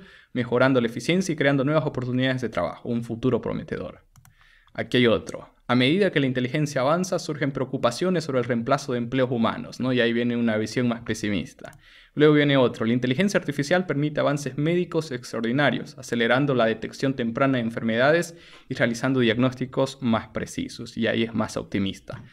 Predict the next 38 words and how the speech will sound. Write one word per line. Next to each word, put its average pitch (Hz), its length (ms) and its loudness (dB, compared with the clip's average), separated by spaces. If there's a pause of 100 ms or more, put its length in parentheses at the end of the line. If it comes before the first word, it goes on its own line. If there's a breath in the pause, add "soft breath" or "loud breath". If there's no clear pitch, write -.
(140 loud breath)
Como 180 160 2
le 160 100 4
pedí 170 240 6
que 202 100 2
me 165 100 2
genere 165 520 4
aleatoriamente, 139 1040 0 (180)
¿no? 147 160 4
Y 131 80 6
que - 100 -2
vaya 127 220 4
alternando 123 840 2 (440 soft breath)
entre 120 260 -2
tweets 127 480 -2
optimistas 123 560 0
o 127 80 -2
pesimistas, 170 640 0
es 139 120 -4
lo 135 120 -2
que 120 80 -6
podemos 117 320 0
ver 110 140 -2
aquí. 104 360 -6 (360 soft breath)
Un 220 140 0
punto 226 200 4
importante 180 580 2
es 160 100 -2
que 151 120 -2
yo 190 100 4
no 226 120 4
le 165 100 2
pedí 156 280 0
que 185 120 -4
me 147 80 -2
genere 135 320 0
tweets 151 440 -2
en 120 140 -2
español. 147 680 -2